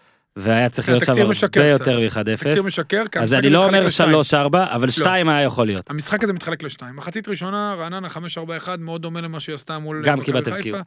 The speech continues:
Speaker 2: כמעט הבקיעו, ב-, באר שבע הניעו את הכדור, הניעו את עצמם לדעת, לא הגיעו כמעט למצבים. מצב נייח פתח את המשחק.
Speaker 1: בסדר.
Speaker 2: אה, מחצית שנייה באר שבע הייתה נהדרת. באמת נהדרת. שלישיית הקישור, קלטינס,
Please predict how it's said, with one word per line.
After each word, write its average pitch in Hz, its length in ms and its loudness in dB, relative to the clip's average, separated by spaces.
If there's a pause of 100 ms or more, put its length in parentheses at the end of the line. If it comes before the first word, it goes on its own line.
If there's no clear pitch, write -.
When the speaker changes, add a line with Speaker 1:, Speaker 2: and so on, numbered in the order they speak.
(420)
Speaker 2:
כמעט 156 300 -8
הבקיעו, 220 560 -4
ב-, 170 220 -6
באר 160 180 -4
שבע 190 260 -2
הניעו 180 200 -4
את 165 80 -10
הכדור, 170 520 -4
הניעו 180 160 -4
את 175 80 -6
עצמם 165 260 -6
לדעת, 160 300 -6
לא 170 60 -4
הגיעו 165 180 -6
כמעט 156 220 -8
למצבים. 180 560 -8 (560)
מצב 160 280 -2
נייח 160 240 -2
פתח 147 280 -8
את - 80 -12
המשחק. 202 580 -6 (140)
Speaker 1:
בסדר. - 120 -20 (320)
Speaker 2:
אה, 151 180 -8
מחצית 151 360 -10
שנייה 151 160 -8
באר 143 100 -10
שבע 135 180 -10
הייתה 127 140 -12
נהדרת. 139 580 -12 (840)
באמת 143 400 -10
נהדרת. 147 480 -8
שלישיית 151 460 -10
הקישור, 160 580 -6
קלטינס, 165 720 -8